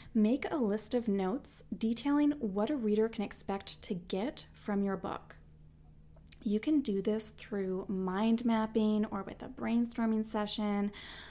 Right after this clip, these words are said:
or you might even want to go through your book chapter by chapter and identify three feelings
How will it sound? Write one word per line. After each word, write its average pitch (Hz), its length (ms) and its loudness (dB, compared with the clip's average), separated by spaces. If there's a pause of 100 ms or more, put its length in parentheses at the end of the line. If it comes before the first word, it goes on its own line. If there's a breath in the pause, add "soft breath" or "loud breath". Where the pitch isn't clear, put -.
(200 loud breath)
or 254 260 6
you 254 180 4
might 220 180 4
even 220 240 4
want 202 160 0
to 226 80 -4
go 202 160 -2
through 202 220 -2
your 202 180 0
book 196 340 -4
chapter - 340 -6
by 196 160 -6
chapter 208 680 -2
and 208 100 -2
identify 202 680 -2 (500 loud breath)
three 226 540 4
feelings 262 840 4